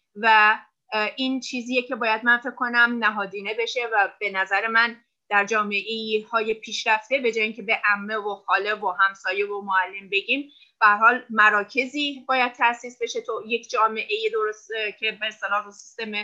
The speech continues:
اصولی هست که کسانی که مورد تعرض قرار می‌گیرن بتونن به اون مقام‌هایی که قدرت ا-، ا-، اجرایی هم دارن تماس بگیرن و این رو به هر حال اطلاع بدن و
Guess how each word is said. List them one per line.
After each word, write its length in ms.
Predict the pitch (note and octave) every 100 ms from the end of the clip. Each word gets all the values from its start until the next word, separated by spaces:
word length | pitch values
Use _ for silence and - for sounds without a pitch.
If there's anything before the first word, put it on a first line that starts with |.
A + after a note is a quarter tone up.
| G#3 _ _
اصولی 440 | B3 A3 B3 A3 A3
هست 320 | A3 A3+ A#3 _ _ _
که 160 | - A#3
کسانی 580 | A3 A3+ - B3 B3 B3
که 280 | B3+ A#3 A#3 _ _ -
مورد 320 | A3+ A3+ A3
تعرض 720 | A3+ - - G#3 G3 B3 D#4
قرار 380 | - A3+ G#3 F#3+
می‌گیرن 840 | G3 G#3 F#3+ G#3+ G3 A3+ B3+ B3+ A#3
بتونن 420 | A3 A3 A#3+ A#3+
به 60 | G#3+
اون 360 | - C4 C4 C#4 _ _ - G3+
مقام‌هایی 760 | G#3 G3 G3 F#3+ G3+ A3 B3+
که 300 | B3 C4+ C4 - _ -
قدرت 480 | A3+ G#3+ B3 D#4+ F#4+ F4+
ا-، 140 | C4 B3+
ا-، 380 | A#3+ A3+ G3+ E3+ - -
اجرایی 500 | G#3+ G3+ G#3 G3+ G#3+
هم 200 | G3 G3
دارن 460 | G3 F#3+ A#3 D4+ C#4+
تماس 380 | C4 C4 B3+ -
بگیرن 480 | A#3+ A3+ A3+ A3+ G3
و 180 | G3+ G3
این 200 | - A#3+
رو 360 | A#3 A#3+ A#3+ A#3+
به 80 | G#3+
هر 160 | A3 F#3+
حال 180 | G#3 G#3+
اطلاع 360 | A3 G#3+ G#3 G3+
بدن 360 | G3+ G#3 G3+ G3+ _ _ -
و 300 | G#3 G3+ F#3+